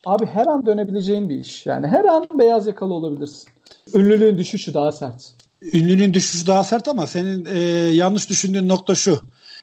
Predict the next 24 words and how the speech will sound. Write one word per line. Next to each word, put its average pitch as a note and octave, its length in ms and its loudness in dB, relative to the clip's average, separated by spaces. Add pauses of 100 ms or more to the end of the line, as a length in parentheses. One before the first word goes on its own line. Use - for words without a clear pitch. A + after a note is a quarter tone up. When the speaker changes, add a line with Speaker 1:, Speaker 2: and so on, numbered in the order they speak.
(320)
Speaker 2:
Dönersin G#3 560 -2
diyorsun B3 340 -8
ya, F3 260 -8 (600)
dönemez F#3+ 480 0
işte. B2+ 420 -12
Çünkü G3 380 -2
onun A3+ 300 0
içinde A3 300 0
hep B3 220 -2
bir G#3 80 -4
umut A3 300 2
vardır. D#3 320 0
Hep A#3+ 200 -8
daha G#3+ 200 0
çok - 240 -6
ünlü G#3 200 -2
olacağını, F#3 560 0
daha F3+ 220 2 (180)
ünlü G3+ 240 0
olacağına E3+ 580 2 (100)
ilişkin F#3 380 -2
bir F3+ 100 0
umut A3+ 260 0
vardır. C#4 320 0